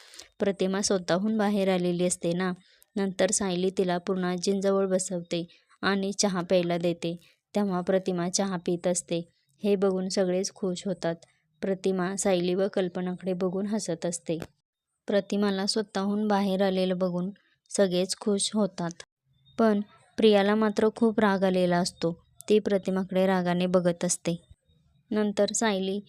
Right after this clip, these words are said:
प्रतिमाचा कप घेत असते, तेव्हा प्रतिमा कप देत नाही, स्वतः जाऊन कप किचनमध्ये ठेवते आणि हे बघून सगळे खुश होतात, कारण प्रतिमा थोडी रुळलेली असते ना, पण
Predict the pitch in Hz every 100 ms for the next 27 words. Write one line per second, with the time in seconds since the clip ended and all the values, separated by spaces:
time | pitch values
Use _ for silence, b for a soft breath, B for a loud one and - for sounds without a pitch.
0 | b _ 202 202 202 202 214 214 214 202
1 | 185 220 185 190 - 180 208 214 190 185
2 | 196 190 202 196 185 185 202 185 190 190
3 | 190 190 175 180 b b - - 208 214
4 | 208 208 196 196 - 196 190 208 190 190
5 | 185 185 185 220 185 - 175 175 b b
6 | - 202 208 196 196 214 208 208 180 190
7 | 202 196 180 190 - 196 196 180 175 170
8 | 170 b b _ - 196 190 190 190 202
9 | 196 202 196 196 190 208 190 190 196 190
10 | 185 185 190 190 - 180 180 190 185 B
11 | B - - 202